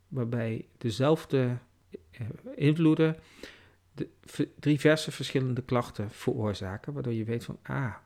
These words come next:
als ik dit aanpas, dan pak ik een heel scala van klachten, pak ik mee in de behandeling. Dus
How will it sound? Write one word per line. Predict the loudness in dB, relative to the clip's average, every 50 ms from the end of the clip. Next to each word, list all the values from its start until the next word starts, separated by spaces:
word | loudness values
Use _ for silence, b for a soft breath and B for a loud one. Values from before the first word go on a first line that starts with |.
| _ -12
als | -10 -8 -6
ik | -6 -4 0
dit | 0 0 0
aanpas, | 0 -2 -2 -2 0 2 2 2 2 0 -4 -8 -12 -14 B B B B B B B B B B B _ _
dan | -2 0 0 0 0 -2 -4 -6 -10 _ _ _ _ _ _ _
pak | -4 -4 -4 -4
ik | -6 -6
een | -4 0
heel | 0 0 0
scala | -2 0 2 2 4 2 2 0
van | -2 -4 -4 -2
klachten, | -2 -2 -2 -2 -4 -12 -18 -8 -4
pak | -4 -4 -4 -4
ik | -6 -4
mee | -2 0 0 0
in | 0 -2 -2
de | -2
behandeling. | -2 -2 -2 -2 -2 -2 -4 -6 -8 -10 -16 _ _ _ _ _ _ _ _ _ _ _ _ _ _ _ _ _ _ _ _ _ _ _ _ _ _ _ _ _ _ _ _ _
Dus | -8 -6 -6 -6 -6 -4